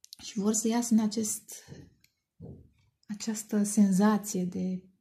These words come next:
da, au, au abundență, dar e o senzație de stagnare. Mă mir că n-a apărut spânzuratul, da? Iar apare patru de cupe, încă, da? Trei de cupe aici. Adică faptul că a venit,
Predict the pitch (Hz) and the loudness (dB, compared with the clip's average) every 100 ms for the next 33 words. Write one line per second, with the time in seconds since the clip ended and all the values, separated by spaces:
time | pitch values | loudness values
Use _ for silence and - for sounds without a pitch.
0 | - - _ _ _ _ _ _ _ - | -20 -20 _ _ _ _ _ _ _ 0
1 | 285 262 214 254 247 254 247 240 247 233 | 2 2 0 0 2 2 0 -2 0 0
2 | 240 - 202 214 214 226 220 180 190 180 | -2 -2 2 6 8 8 4 4 2 0
3 | 196 196 208 - - - - - - - | 0 -2 -4 -10 -16 -18 -20 -20 -20 -20
4 | - 311 - 302 247 262 254 208 208 - | -2 0 4 4 4 2 0 2 0 0
5 | 208 185 175 160 - - - _ - 233 | -2 2 2 2 -6 -14 -20 _ 2 6
6 | 269 285 - 220 226 220 214 208 - 196 | 8 6 6 6 6 2 2 2 4 2
7 | 190 180 185 - 185 226 269 - - 262 | 2 -4 -8 -6 -2 -2 -2 -8 0 4
8 | 311 277 208 233 214 196 190 208 220 233 | 4 2 0 0 0 -2 -2 0 -2 -4
9 | 254 - 190 - 247 285 285 - - - | -6 -4 -6 0 4 4 2 -8 -10 -2
10 | 208 254 - 202 180 180 185 190 196 214 | -2 -2 0 2 2 0 -2 0 2 2
11 | 202 - - - - 226 208 185 - 175 | -2 -12 -20 -16 -2 0 2 0 -2 -8
12 | - 208 208 196 - 170 175 185 247 - | -4 -4 -2 -6 -4 -4 0 2 2 0